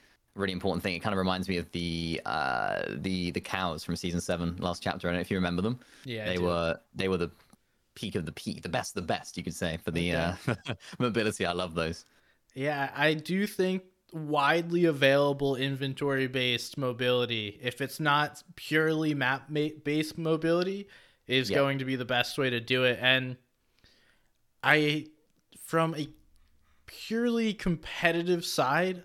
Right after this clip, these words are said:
Speaker 2: I agree with you. I don't know that we should be one-shotting people with snipers. Um,
Speaker 1: Yeah.
Speaker 2: but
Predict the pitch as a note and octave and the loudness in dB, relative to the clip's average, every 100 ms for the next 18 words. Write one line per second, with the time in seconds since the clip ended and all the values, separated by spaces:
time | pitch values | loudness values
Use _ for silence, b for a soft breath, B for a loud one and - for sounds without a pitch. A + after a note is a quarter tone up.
0 | _ C3+ C3+ - C#3+ C3+ A2+ - G2+ G#2 | _ 2 2 0 -2 -2 -2 -6 -10 -2
1 | B2 D3 D#3 D3+ D3+ C#3+ C3+ A#2+ b b | 2 2 2 4 4 4 4 2 b b
2 | b _ _ _ _ - D3+ - C#3+ D3+ | b _ _ _ _ -8 -4 -2 0 0
3 | C#3 C#3+ C#3+ - B2+ B2 A#2 C3+ A#2+ A#2+ | 0 0 0 2 2 2 -2 -2 0 -2
4 | A2+ - B2 A2 - - - - b b | -2 -2 -2 -2 -6 -16 -16 -18 b b
5 | b b B2+ B2+ B2+ B2 A#2 A2 _ _ | b b 2 4 4 2 -2 -6 _ _
6 | _ - D3 D3 F3+ C#3+ A#2+ | _ -14 -4 2 6 6 2